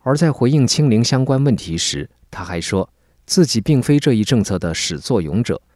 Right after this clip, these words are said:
而且也没有办法很权威地解释政策的含义。近日，一名参加北京冬奥的比利时选手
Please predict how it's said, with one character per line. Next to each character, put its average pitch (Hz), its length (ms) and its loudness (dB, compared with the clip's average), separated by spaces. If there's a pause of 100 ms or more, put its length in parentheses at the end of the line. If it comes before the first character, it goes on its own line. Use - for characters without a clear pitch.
(240)
而 156 160 2
且 151 160 4
也 104 140 2
没 110 160 2
有 135 100 0
办 135 180 -2
法 82 200 -8
很 80 240 -8
权 92 260 -6
威 139 140 0
地 117 120 0
解 73 240 -6
释 - 220 -6
政 95 240 -2
策 85 160 -10
的 76 100 -12
含 - 240 -14
义。 82 160 -8 (1300)
近 95 220 0
日， 80 100 -4 (360)
一 175 100 2
名 160 160 6
参 160 180 2
加 156 160 0
北 92 160 -2
京 120 200 -2
冬 139 180 0
奥 131 100 0
的 95 140 -2
比 80 200 -8
利 123 140 0
时 101 200 -4
选 101 260 -4
手 - 260 -6